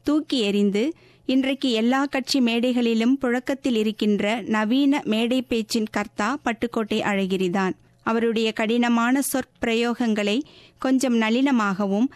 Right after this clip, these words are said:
மென்மையாகவும் மாற்றி உருவாக்கப்பட்டதுதான் பேரறிஞர் அண்ணாவினுடைய பேச்சு நடை.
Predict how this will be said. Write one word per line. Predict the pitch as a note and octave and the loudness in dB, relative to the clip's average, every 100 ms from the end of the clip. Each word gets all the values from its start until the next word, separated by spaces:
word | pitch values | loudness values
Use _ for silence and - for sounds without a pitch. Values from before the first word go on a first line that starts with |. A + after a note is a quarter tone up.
| - | -6
மென்மையாகவும் | - A#3 C4+ C#4+ C4+ A#3+ B3+ B3+ C4 | -2 2 2 2 2 0 0 2 2
மாற்றி | G#3+ G3 - G#3+ A3+ D#4 _ - | 2 0 -2 -2 -2 -2 _ -2
உருவாக்கப்பட்டதுதான் | C#4+ D4 C#4+ C4 A3+ G#3+ G3+ G3 G3 G3+ B3+ | 0 0 -2 -4 -4 -4 -2 0 0 0 0
பேரறிஞர் | B3 A#3 A3+ A3 G#3 G3+ G#3+ | 0 0 0 2 0 0 0
அண்ணாவினுடைய | G#3 A3+ A#3+ A#3+ G#3 F#3+ F#3+ A3 - | 0 2 2 2 0 0 0 -2 -2
பேச்சு | A#3+ A3+ - | -2 -2 0
நடை. | G#3 F#3 F3+ | 0 0 -2